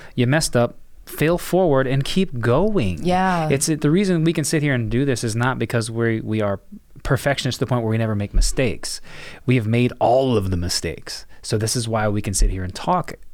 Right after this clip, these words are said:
Speaker 1: eloquently about them, laugh a little bit, because you mentioned earlier, you have an inner child.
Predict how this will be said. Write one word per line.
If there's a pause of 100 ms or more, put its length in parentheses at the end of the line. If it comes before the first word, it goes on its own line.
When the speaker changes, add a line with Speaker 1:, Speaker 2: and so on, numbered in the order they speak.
(100)
Speaker 1:
eloquently (260)
about
them,
laugh
a
little
bit,
because
you
mentioned
earlier,
you
have
an
inner
child.